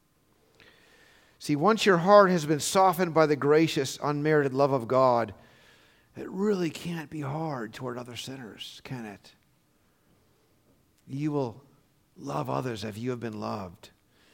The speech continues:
So do you know your debt before God? It's so large that you can never repay it. And then do you know that Jesus is the Lamb of God slain for sinners?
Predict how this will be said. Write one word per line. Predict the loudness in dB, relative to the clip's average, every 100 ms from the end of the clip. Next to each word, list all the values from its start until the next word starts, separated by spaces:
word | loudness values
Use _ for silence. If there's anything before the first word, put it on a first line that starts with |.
| _ _ _ _ _
So | -6 -2 -2
do | 0 2
you | 4 6
know | 8 10
your | 10 8 6 6
debt | 6 6 6 4
before | -6 0 2 4
God? | 6 6 8 6 4
It's | 0
so | 0 0
large | 2 4 4 2
that | -2
you | -8
can | -4
never | 0 2 2
repay | 0 0 0 2
it. | 2 0 -14 _ _ _ _ _ _ _ _ _ _ _ _ _ _ _ _ _ _ _
And | -8 -2
then | -2 -2 -2
do |
you | -2 0
know | 2 2 2 2
that | 2 0 -2
Jesus | -6 -6 -6 -4 -4 -4 -6
is | -6
the | -4 -4
Lamb | -2 -2 -2 -4
of | -6 -4
God | -4 -6 -8 -10 -12
slain | -14 -12 -8 -6 -6 -6 -6 -8
for | -10 -10
sinners? | -8 -8 -8 -8 -10 -12 -16 -18 -20 -20